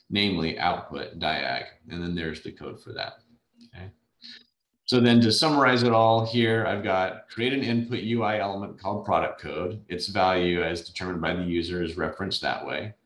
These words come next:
Then create an output U I element that will display the results generated by the server. This output placeholder is referenced as output diag. And then number three, create a reactive expression that incorporates input product code into an operation.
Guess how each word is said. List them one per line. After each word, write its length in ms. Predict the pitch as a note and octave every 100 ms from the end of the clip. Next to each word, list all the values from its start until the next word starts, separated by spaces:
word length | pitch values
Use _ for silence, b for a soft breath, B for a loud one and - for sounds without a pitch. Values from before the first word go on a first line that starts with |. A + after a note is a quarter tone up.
| _ _ _ _ -
Then 300 | G#2 A2+ A#2
create 260 | A#2+ A2
an 100 | F#2+
output 460 | - G#2 - G2 F2+
U 180 | G2 G#2
I 200 | F#2 F#2
element 380 | F2+ F#2 F2+ E2+
that 120 | C#2+
will 140 | F#2 F2+
display 420 | F2 - - F2
the 80 | D#2+
results 600 | E2+ G2 D3 B2 A2 G#2
generated 500 | G#2 G2 F#2+ F2 E2+
by 120 | E2
the 100 | E2+
server. 720 | - D3+ C#3+ D2+ D2 A2+ - _
This 220 | F2 D#2+ D2
output 420 | D#2+ - D#2 -
placeholder 500 | F2 E2 E2+ E2 E2
is 120 | D#2+
referenced 420 | E2+ D#2 E2 E2
as 140 | - -
output 480 | E2 - - - -
diag. 460 | C#2 D2+ D2 - - _ b b b _ _ _
And 100 | G2+
then 140 | G2 F#2
number 180 | F2
three, 340 | F#2 A2+ A#2 A2+
create 360 | - G#2+ B2
a 80 | G#2+
reactive 500 | G2+ G#2+ G#2+ A2 B2+
expression 580 | A#2 - - G#2 - G2+
that 120 | F#2+
incorporates 800 | F#2 F2+ A2 A2 F#2 F#2 F2+ - -
input 440 | C3+ C3 B2+ -
product 400 | - G#2+ - -
code 340 | F#2 F2+ F2+ F#2
into 260 | F#2+ F2+
an 100 | F2+
operation. 800 | E2 E2 F2 D#2+ D2+ F#2 F#2+ A2+